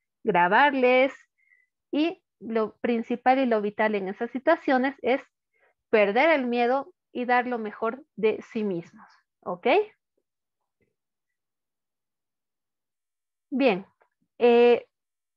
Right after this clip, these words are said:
vamos a dejar esta sesión acá. Les voy a mandar una nueva contraseña para la segunda sesión en la que les voy a explicar en sí qué es lo que vamos a ver en la materia como tal, la forma de calificación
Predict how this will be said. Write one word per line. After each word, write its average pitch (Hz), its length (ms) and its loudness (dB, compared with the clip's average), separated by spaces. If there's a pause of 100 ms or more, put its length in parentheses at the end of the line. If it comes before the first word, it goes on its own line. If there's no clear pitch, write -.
(140)
vamos 392 420 0
a 226 160 -2
dejar 208 300 -2
esta 247 300 -4
sesión 208 340 -4
acá. 214 400 -2
Les 233 260 -2
voy 247 200 0
a 294 80 -4
mandar 233 320 -4
una 196 180 -6
nueva 285 260 -4
contraseña 214 640 -8
para 196 240 2
la 175 140 -2
segunda 196 440 -6
sesión 311 460 -2 (500)
en 311 140 -4
la 311 160 -2
que 277 80 -4
les 247 180 -2
voy 226 160 2
a 226 40 0
explicar 220 480 -4
en 214 160 -4
sí 247 260 -4 (520)
qué 294 180 2 (140)
es 285 100 -4 (180)
lo 214 180 -6
que 220 100 -6
vamos 208 400 -4
a 185 60 0
ver 220 360 -4
en 214 200 -4
la 190 100 -2
materia 190 460 -4
como 262 280 -4
tal, 269 460 2 (160)
la - 160 -8
forma 214 380 -2
de 220 120 -2
calificación 262 1000 -4